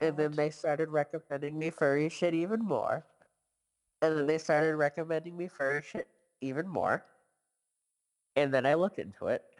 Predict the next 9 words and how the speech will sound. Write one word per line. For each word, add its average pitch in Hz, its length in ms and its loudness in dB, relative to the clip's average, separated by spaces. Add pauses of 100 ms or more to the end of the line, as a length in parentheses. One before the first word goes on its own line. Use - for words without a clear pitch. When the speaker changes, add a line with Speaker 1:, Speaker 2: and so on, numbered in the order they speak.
(520)
Speaker 1:
And 131 380 2
then 131 460 -2
fucking, 120 600 -6 (540)
and 135 160 2
then 123 220 2
they, 120 440 0 (160)
and 127 580 -6
then 104 240 -4
TikTok 147 640 2